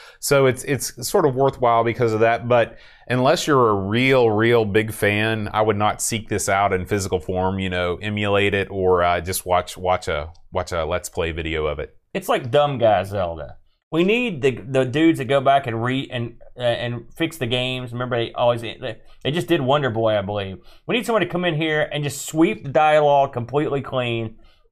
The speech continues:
Speaker 2: and see if you can use the engine to make
Speaker 1: Yeah,
Speaker 2: something
Speaker 1: like you
Speaker 2: special.
Speaker 1: said, the engine is sound and it's a very impressive effort. You know, I
Speaker 2: It
Speaker 1: try not
Speaker 2: is.
Speaker 1: to lose sight of the fact that it was just four guys that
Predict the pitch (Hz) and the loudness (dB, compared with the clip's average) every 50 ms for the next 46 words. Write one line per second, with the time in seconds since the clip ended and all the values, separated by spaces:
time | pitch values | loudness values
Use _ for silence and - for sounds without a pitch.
0 | _ _ _ _ 127 131 135 - - 127 - 190 185 175 170 165 - 139 135 139 | _ _ _ _ -6 -6 -6 -6 -10 -12 -6 -2 -2 -2 -2 -2 -4 -4 -4 -2
1 | 151 143 120 131 123 131 131 135 139 127 113 120 113 110 113 113 95 - - 117 | -4 -4 -4 -4 -4 -2 -2 -2 -2 -4 -4 -6 -6 -6 -6 -6 -8 -6 -6 -2
2 | 120 127 131 165 165 120 127 120 - 120 117 117 - 202 214 - 220 196 208 208 | 0 2 2 4 2 2 2 0 -2 -4 -4 -2 0 0 2 2 2 2 2 2
3 | 185 156 156 151 165 190 190 220 190 151 123 - 190 214 214 165 139 131 127 120 | 2 4 4 2 2 2 0 0 0 0 0 0 2 2 2 0 0 -2 -2 -2
4 | - 123 110 107 143 170 180 175 156 135 120 104 101 - - 127 127 117 - 104 | -2 -2 0 2 2 4 4 4 4 2 0 -2 -4 -2 0 0 2 2 0 -4
5 | 92 82 107 110 107 - 98 85 - - 107 107 104 101 101 113 113 - 165 180 | -2 0 0 0 0 0 -4 -6 -6 -8 -6 -4 0 0 2 0 0 0 0 2
6 | 170 170 170 160 147 - 123 117 127 131 131 123 123 - - 120 120 117 110 98 | 2 2 2 2 2 0 0 0 0 0 0 0 0 0 2 4 4 4 4 2
7 | 98 95 107 101 92 90 - - 98 90 92 92 92 92 90 - - 95 - - | 0 0 2 2 2 0 -2 -2 -2 2 2 2 2 0 -4 -4 -6 -6 -6 -8
8 | - _ - - 104 98 98 87 92 90 85 82 78 76 73 143 | -10 _ -6 -2 0 0 0 2 2 2 2 2 0 -2 -2 0